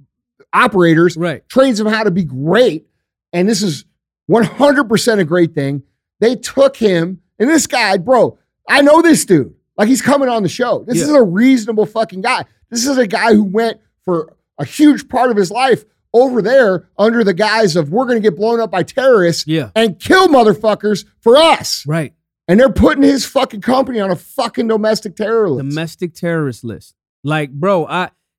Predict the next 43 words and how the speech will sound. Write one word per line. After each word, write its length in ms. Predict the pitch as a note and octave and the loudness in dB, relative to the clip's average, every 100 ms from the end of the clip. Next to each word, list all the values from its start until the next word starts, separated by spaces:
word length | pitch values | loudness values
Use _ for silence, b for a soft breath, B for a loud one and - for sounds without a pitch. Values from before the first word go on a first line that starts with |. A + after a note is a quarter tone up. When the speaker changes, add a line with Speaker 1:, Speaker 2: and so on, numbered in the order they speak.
| - | -8
Speaker 2:
he, 160 | G#3 | -8
th-, 280 | - C#3 G3+ _ - | -8 -12 -12 _ -6
there's 340 | C3+ C#4+ D#4+ | -2 -2 -4
few 300 | - C4+ D4+ | -4 0 0
guys 540 | G#3 G#3+ G#3 D#3 C#3 B2 | 0 -2 -2 -4 -6 -6
that 120 | D#3 | -4
I'm 160 | E3+ | -4
like, 220 | E3 C#3 A2+ | -4 -4 -8
"Nah, 260 | A#2+ A2+ | -10 -8
this 160 | C3 D3 | -8 -8
dude's 240 | B2+ A2 | -8 -10
squared 380 | - - B2+ A#2 | -12 -10 -8 -6
away." 200 | A#2+ C#3 | -6 -6
I 80 | F3 | -4
mean, 100 | G3+ | -2
I'm 80 | A3 | -2
talking 240 | C4+ A#3 | 0 -2
about 160 | A3 E3+ | -2 -2
at 140 | D#3+ | -4
different 320 | C3+ G#3+ F3+ D#3+ | -2 -2 -4 -6
levels 360 | F3+ E3+ E3 | -4 -4 -2
of, 220 | D#3 D3+ - _ _ - | -2 -2 -6 _ _ -4
"I'm 240 | E3+ F3 | -2 0
working 320 | F3 E3+ E3 | 0 0 -4
for 180 | - E3 | -6 -6
the 80 | D#3 | -8
system." 440 | - D#3+ - D3 - _ _ | -8 -12 -10 -10 -12 _ _
Still 280 | - G3 | 0 2
maintaining 640 | F#3+ F#3 F#3 F3 G3+ F#3 F3 | 2 -2 -4 -4 -4 -4 -4
this 140 | E3+ | -8
patriotic 720 | F3 F3 - F#3 E3 D#3+ D#3 | -10 -10 -8 -6 -4 -4 -4
duty. 360 | C#3+ F3 D#3+ D#3 _ - | 0 0 0 -4 _ -14
And 100 | F#3 | -10
see, 120 | B3 | -6
that's 220 | A#3 D4+ | -6 -4
another 280 | D#4 D4 C4+ | -4 -2 -2
reason 260 | C4 A#3 A3+ | 0 0 -2
why 100 | F#3 | -4
so 160 | - A3+ | -4 -2
many 160 | G#3+ | -2
of 40 | G3+ | 0
those 180 | F#3+ | 0
guys, 540 | C#3+ G3 G#3+ G3 E3+ | 0 -2 -2 -4 -6